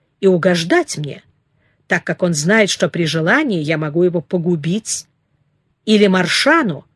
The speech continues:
потому что Маршан вьет из полковника веревки. Но ведь он этого не делает». И вдруг вся кровь бросилась ему в голову. «Какой же я болван! Так ведь это и есть его способ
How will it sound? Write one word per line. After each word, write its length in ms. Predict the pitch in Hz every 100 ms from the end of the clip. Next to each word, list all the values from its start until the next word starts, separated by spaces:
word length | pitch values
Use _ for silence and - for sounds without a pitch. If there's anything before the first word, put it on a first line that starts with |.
| _ _ _
потому 320 | - 165 170 175
что 180 | -
Маршан 480 | 175 170 - 196 208
вьет 380 | 165 160 202 208
из 120 | 208
полковника 640 | - 170 - 165 170 175 190
веревки. 580 | 262 311 - - - - _ _ _ _ _ _ _ _ _ -
Но 140 | 165
ведь 260 | 190 - -
он 240 | - 233 180
этого 260 | 151 147
не 160 | 156 151
делает». 480 | 139 226 330 254 143 _ _ _ _ _ _ _ _ _ _ _
И 120 | - 160
вдруг 360 | 160 302 302
вся 280 | - - 294
кровь 520 | - 220 240 202 170
бросилась 600 | 170 185 180 180 165 147
ему 220 | - 165
в 100 | 160
голову. 480 | 160 170 147 143 - _ _ _ _ _ _ _ _ _ _ _ _ _ _
«Какой 580 | - - - - 359 359
же 120 | 277
я 260 | 302 254 302
болван! 840 | 233 269 254 262 240 160 135 139 - _ _
Так 180 | 190 180
ведь 180 | 214 -
это 220 | - 254 262
и 100 | 240
есть 380 | 214 302 -
его 200 | 254 247
способ 640 | 247 - - 277 - 233